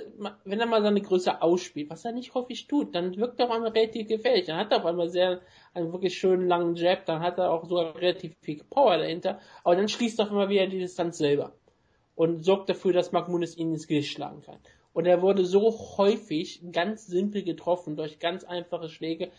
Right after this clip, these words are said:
indem er einfach, ähm, seine Deckung so weit offen hatte. Und er hatte Ta-, Takedown-Defense gehabt, die manchmal relativ schwach war. Ähm, Barnett wirkt einfach wie jemand, der sehr viel Training braucht, aber ich, ich hab immer das, äh, Gefühl, dass er außerhalb der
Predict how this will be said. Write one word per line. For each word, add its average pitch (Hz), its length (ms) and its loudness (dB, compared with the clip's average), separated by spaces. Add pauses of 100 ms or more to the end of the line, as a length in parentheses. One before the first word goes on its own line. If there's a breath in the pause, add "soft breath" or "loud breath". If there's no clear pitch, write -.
(220 soft breath)
indem 165 220 2
er 160 120 2
einfach, 170 280 -2 (120)
ähm, 160 320 -2
seine 165 200 0
Deckung 170 300 -4
so 156 80 -2
weit 151 100 -4
offen 156 260 -6
hatte. 160 340 0 (400 loud breath)
Und 160 180 -2
er 165 200 4
hatte 175 300 -2
Ta-, 170 160 -2 (140)
Takedown-Defense 175 680 0
gehabt, 160 220 -4
die 165 60 -2
manchmal 160 280 -4
relativ 160 260 -4
schwach - 360 -6
war. 156 200 0 (440 loud breath)
Ähm, 170 340 2
Barnett 202 340 2
wirkt 202 340 0
einfach 175 420 0
wie 180 100 -6
jemand, 170 500 -2
der 170 340 0 (220)
sehr 196 200 2
viel 208 160 -8
Training 202 380 -2
braucht, 202 280 2
aber 185 220 -2
ich, - 260 -18
ich - 100 -20
hab 226 160 -8
immer 240 160 2
das, 208 160 2 (640)
äh, 185 300 -4 (100)
Gefühl, 214 420 2
dass 190 220 -2
er 185 280 4 (560 soft breath)
außerhalb 214 400 4
der 208 160 6